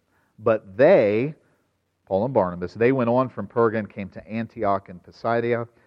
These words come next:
and on the Sabbath day they went into the synagogue and sat down." That is an incredibly significant thing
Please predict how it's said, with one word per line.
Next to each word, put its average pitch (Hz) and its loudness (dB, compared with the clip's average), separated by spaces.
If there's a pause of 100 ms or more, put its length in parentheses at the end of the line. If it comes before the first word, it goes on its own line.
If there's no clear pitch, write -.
(160)
and 98 -10
on 95 -8
the 85 -12
Sabbath 135 -2
day 117 2
they 101 -2
went 101 -4
into 95 -6
the 87 -18
synagogue 98 -4
and 90 -12
sat 98 -8
down." 113 -4 (520)
That 160 2
is 151 0
an 151 -6
incredibly 185 2
significant 170 -2
thing 131 -6